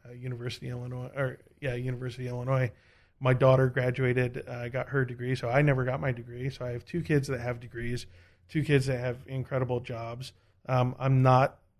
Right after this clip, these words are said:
you know, a raging alcoholic. I have a bi-, successful business down here, you know, in, in Indianapolis. I mentor tons of people. I, uh, you know, every single year we send, um,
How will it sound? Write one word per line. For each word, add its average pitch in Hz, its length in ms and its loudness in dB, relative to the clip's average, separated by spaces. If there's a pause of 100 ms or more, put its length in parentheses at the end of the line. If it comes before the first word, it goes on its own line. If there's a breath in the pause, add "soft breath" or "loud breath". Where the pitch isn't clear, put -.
you 135 80 -8
know, 120 180 -6 (140)
a 123 80 -12
raging 120 560 -4
alcoholic. 120 560 -4
I 127 80 -4
have 120 160 -4
a 120 100 -8
bi-, - 260 -14 (340)
successful 131 560 -8
business 123 440 -10
down 123 260 -10
here, 123 460 -10
you 131 120 -8
know, 123 260 -6
in, 120 360 -12
in 127 260 -12
Indianapolis. 127 840 -4 (420 soft breath)
I 131 100 -2
mentor 127 640 0
tons 135 320 -6
of 117 160 -10
people. 123 520 -6
I, 120 280 -6 (640)
uh, 120 220 -4 (640)
you 131 140 -6
know, 117 160 -4
every 131 260 -4
single 127 280 0
year 123 300 -2
we 123 140 -4
send, 120 420 -10 (440)
um, 117 300 -6